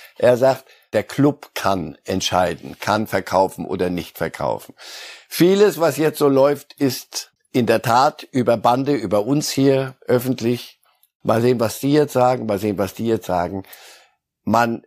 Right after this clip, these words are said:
nähert sich, glaube ich, an <laughs> einem Abschied.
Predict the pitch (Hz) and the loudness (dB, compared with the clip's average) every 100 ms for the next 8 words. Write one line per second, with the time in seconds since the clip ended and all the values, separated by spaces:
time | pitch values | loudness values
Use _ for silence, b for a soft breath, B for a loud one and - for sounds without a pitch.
0 | - 113 127 123 113 - 131 - - 87 | -6 0 2 2 -2 -6 -6 -8 -8 -2
1 | 85 90 85 60 - - - 82 76 - | 0 -2 -4 -6 -10 -12 -8 -8 -8 -14
2 | B B 196 - 160 - 135 - 107 107 | B B 0 0 -8 -6 -12 -2 0 2
3 | 104 - 143 - 143 135 | 0 0 0 0 -2 -2